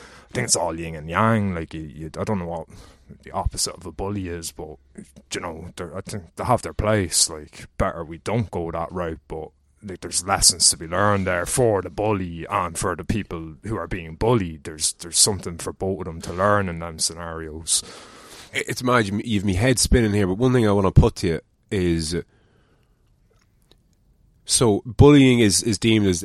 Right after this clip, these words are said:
Speaker 2: being inherently bad. So is fighting.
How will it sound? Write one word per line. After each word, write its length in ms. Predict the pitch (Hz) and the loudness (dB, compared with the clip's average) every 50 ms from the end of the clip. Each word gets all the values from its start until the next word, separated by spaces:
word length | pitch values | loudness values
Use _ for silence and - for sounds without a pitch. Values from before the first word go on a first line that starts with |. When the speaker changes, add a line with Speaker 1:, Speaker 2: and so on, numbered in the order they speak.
| - - | -10 -2
Speaker 2:
being 220 | - 107 101 95 90 | 0 0 2 2 0
inherently 480 | 87 82 95 110 104 95 80 - 92 | -2 0 2 2 4 2 2 0 -4
bad. 420 | 80 - 98 95 87 80 76 - - _ _ _ | 2 4 4 4 4 2 -2 -6 -12 _ _ _
So 300 | - - - 156 156 175 160 | 2 4 4 4 4 4 2
is 100 | - - | 0 0
fighting. 500 | - - - 135 131 123 - - 80 | -2 -2 2 4 4 4 4 0 -6